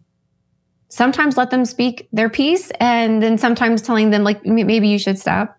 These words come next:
But either way, I think it's important that, you know, I'm on a mission with the Lord, you're on a mission with the Lord, everybody has a mission with the Lord to do,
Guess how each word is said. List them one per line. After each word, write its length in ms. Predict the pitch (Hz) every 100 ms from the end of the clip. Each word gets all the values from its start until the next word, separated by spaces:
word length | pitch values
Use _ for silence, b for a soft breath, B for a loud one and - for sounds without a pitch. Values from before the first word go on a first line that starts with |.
| _ _ _ _ _
But 100 | 208
either 280 | 220 240 220
way, 400 | 240 214 196 214
I 120 | 214
think 340 | 202 214 196 -
it's 160 | 196
important 480 | 202 196 262 208 196
that, 360 | 190 - - - _ _ _
you 80 | 185
know, 140 | 185 -
I'm 160 | 247 233
on 80 |
a 60 | 214
mission 240 | 208 202 196
with 60 |
the 80 | 196
Lord, 320 | 190 196 190
you're 100 | 214
on 80 | 240
a 60 | 226
mission 320 | 202 190 190
with 100 | 190
the 60 | -
Lord, 220 | 185 190
everybody 400 | 208 277 254 233
has 220 | 233 208
a 20 | 185
mission 320 | 185 185 180
with 120 | 175
the 60 | 175
Lord 200 | 175 170
to 80 | 165
do, 320 | 185 220 165